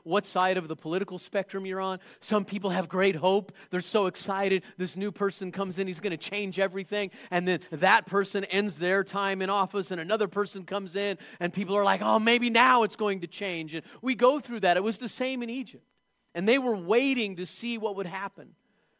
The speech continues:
Egyptian sources attest to the practice of new pharaohs pardoning criminals. So Moses apparently benefited from this policy since he was not arrested when he returned to Egypt. He wasn't arrested for murder, so he was pardoned.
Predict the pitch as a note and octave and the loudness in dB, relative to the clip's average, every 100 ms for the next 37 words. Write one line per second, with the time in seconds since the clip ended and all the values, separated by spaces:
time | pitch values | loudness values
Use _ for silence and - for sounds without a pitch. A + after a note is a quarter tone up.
0 | _ _ _ G#3+ F#3+ F3 A#3+ - A3 F#3+ | _ _ _ -6 -4 -4 -6 -6 -6 -6
1 | - A3 A#3 - F3 D#3 D#3 G3 F#3+ G3 | -2 0 0 -2 -10 -10 -6 -4 -4 -6
2 | F3 - G3 F#3+ F#3+ F3+ E3+ D3+ F3 A#3+ | -10 -4 -2 -2 -4 -8 -8 -10 -10 -10
3 | - A#3+ A3 E3 D#3+ - _ _ - - | -6 -4 -2 -2 -4 -10 _ _ -20 -6
4 | B3+ C4 A3+ F3+ F3+ - B3 G3 A#2 A2+ | 0 0 0 -6 -10 -10 -10 -10 -12 -16
5 | _ _ _ - A3+ G3 G#3+ D#4+ E4 B3+ | _ _ _ 0 2 4 4 4 2 -2
6 | F#3+ F3+ G3 G3+ G3+ F#3+ E3 A3+ B3+ - | -4 -6 -4 -4 -2 -4 -4 -4 -6 -8
7 | D#3+ C#3+ D#3+ C#3+ C#3 - D3 C3+ C3 - | -8 -8 -12 -10 -12 -8 -6 -6 -8 -14
8 | D3 - _ - F3 - F#3+ E3 F3 F#3+ | -18 -20 _ -16 -14 -10 -8 -8 -4 -4
9 | F#3 G3+ C4 - D#3 D3 D3 D3 - D#3+ | -2 -2 -4 -6 -10 -8 -10 -12 -12 -12
10 | E3 G3+ F3 C#3+ D3+ D#3+ E3+ D#3+ E3 E3 | -12 -12 -14 -10 -10 -8 -8 -8 -10 -14
11 | - F3 F#3+ D#3 - _ - F3+ D#3+ F#3+ | -16 -12 -10 -10 -14 _ -8 -6 -6 -8
12 | G#3+ F3 E3+ - G#3+ A3 F#3+ B2+ A2 | -8 -8 -10 -14 -14 -12 -10 -12 -16